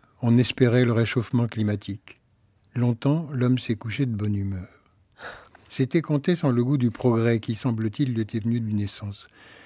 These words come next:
Il ne cessa de vouloir améliorer les choses, à défaut de s'améliorer lui-même.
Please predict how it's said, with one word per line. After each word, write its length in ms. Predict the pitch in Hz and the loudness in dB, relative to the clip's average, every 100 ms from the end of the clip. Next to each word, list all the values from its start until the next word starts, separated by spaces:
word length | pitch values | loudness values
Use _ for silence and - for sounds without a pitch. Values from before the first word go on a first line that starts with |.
| - - | -14 -2
Il 80 | 113 | 2
ne 100 | 117 | 2
cessa 340 | - 113 143 | 0 2 2
de 60 | 120 | 2
vouloir 320 | 113 117 113 | 2 2 2
améliorer 500 | 110 117 117 117 117 | 2 2 4 4 4
les 100 | 113 | 2
choses, 340 | - 104 104 | 0 -4 -4
à 60 | 95 | -6
défaut 300 | 95 98 107 | -8 -8 -10
de 60 | 98 | -10
s'améliorer 580 | 104 98 101 101 104 | -8 -6 -4 -4 -4
lui-même. 400 | 98 98 95 95 | -6 -6 -8 -12